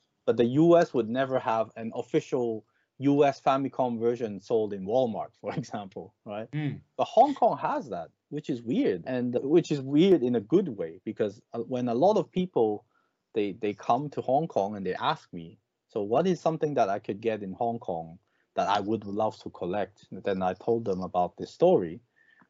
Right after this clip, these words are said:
Speaker 1: and they were, well, most of them are, find it quite fascinating. So why is there such a, a strange business decision? And Hong Kong is such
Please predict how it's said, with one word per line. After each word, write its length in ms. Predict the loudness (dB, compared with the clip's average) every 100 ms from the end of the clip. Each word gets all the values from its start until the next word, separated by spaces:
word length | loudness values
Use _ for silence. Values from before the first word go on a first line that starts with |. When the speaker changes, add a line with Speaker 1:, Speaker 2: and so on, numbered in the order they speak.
| _ -6
Speaker 1:
and 200 | -2 2
they 120 | 4
were, 320 | 6 4 0 -6
well, 100 | 0
most 300 | 2 2 2
of 100 | 0
them 140 | 2
are, 180 | 2 2 4
find 240 | 4 4
it 100 | 2
quite 260 | 2 2 2
fascinating. 680 | 2 0 -2 -6 -6 -8 -8
So 140 | -6
why 360 | -4 -2 -2 -2
is 260 | -2 -4 -2
there 320 | 0 0 0 _ _ _ _ _ _
such 500 | -2 0 0 -4 -10
a, 200 | -10 -8
a 240 | -10 -10 -12 _
strange 720 | -20 -2 2 4 4 0 -6 _ _
business 380 | 0 0 -2 -4
decision? 640 | -8 -2 -2 0 -4 -8 -4
And 160 | 0
Hong 220 | 6 6
Kong 220 | 6 0 0
is 100 | -4
such 440 | -8 -6 -6 -8